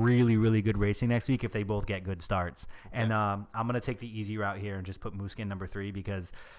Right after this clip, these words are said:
Speaker 1: he's just always there. He's around. Nobody's gonna notice it <laughs> until you look at the standings and then, "Oh, by the way, Musquin finished third."
Speaker 2: Yep.
Speaker 1: So.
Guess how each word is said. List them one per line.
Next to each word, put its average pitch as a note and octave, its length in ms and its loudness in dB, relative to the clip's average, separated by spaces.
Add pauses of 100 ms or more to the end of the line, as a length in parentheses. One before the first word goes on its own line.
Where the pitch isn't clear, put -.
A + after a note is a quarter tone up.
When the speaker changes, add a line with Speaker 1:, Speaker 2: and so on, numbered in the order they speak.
(140)
Speaker 1:
he's C3 240 4
just - 220 4
always G#2+ 420 4
there. G2 360 0 (200)
He's A2+ 280 2
around. A2+ 580 4 (180)
Nobody's C#3+ 420 6
gonna F3 160 4
notice C#3 380 6
it G3+ 140 0 (240)
<laughs> - 180 2
until F#3+ 260 4
you E3+ 160 6
look F3 220 6
at G3 80 6
the G3+ 100 4
standings D#3 500 2
and D3 120 2
then, C#3+ 180 0
"Oh, G#3+ 140 6
by D3 160 6
the D3+ 80 4
way, D3+ 120 6
Musquin B2+ 380 2
finished A#2+ 260 2
third." F#2+ 220 0
Speaker 2:
Yep. A2 120 0
Speaker 1:
So. F#2+ 220 -2